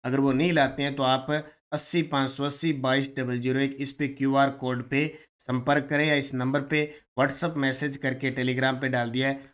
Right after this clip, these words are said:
आप पुस्तक मंगवा सकते हैं। गृह जिले में दो से तीन दिनों में पहुंचती है, अदर जिलों में तीन से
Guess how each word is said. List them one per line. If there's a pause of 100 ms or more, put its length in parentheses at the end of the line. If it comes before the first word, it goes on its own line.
आप
पुस्तक
मंगवा
सकते
हैं। (320)
गृह
जिले
में
दो
से
तीन
दिनों
में
पहुंचती
है,
अदर
जिलों
में
तीन
से